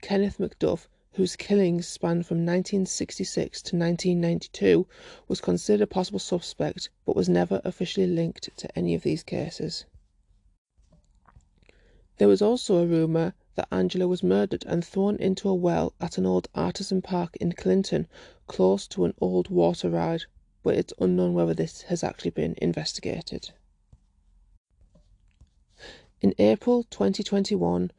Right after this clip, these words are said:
on the thirtieth anniversary of her disappearance,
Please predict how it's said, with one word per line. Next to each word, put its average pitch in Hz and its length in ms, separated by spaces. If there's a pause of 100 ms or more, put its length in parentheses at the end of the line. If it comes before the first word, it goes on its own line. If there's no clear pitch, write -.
(180)
on 185 120
the 180 100
thirtieth 202 560
anniversary 180 840
of - 160
her 175 100
disappearance, 175 800